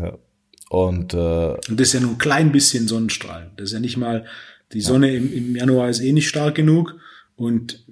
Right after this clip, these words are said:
Speaker 2: ist auch nicht so, dass du im Januar dann draußen mit Badehose rumläufst. Also die Menge, die du dann abbekommst, ist jetzt auch nicht die Welt.
Speaker 1: Ja.
Speaker 2: Aber es ist ein bisschen.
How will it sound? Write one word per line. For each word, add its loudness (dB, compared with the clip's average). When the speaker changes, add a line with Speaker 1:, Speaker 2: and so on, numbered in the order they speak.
Speaker 2:
ist -6
auch -6
nicht 2
so, 6
dass 2
du -2
im 0
Januar 0
dann -2
draußen 2
mit -2
Badehose 0
rumläufst. 2
Also -4
die 0
Menge, 4
die 2
du 4
dann 0
abbekommst, -2
ist -6
jetzt -4
auch -6
nicht -6
die -2
Welt. 0
Speaker 1:
Ja. -10
Speaker 2:
Aber -6
es 0
ist -2
ein -4
bisschen. 0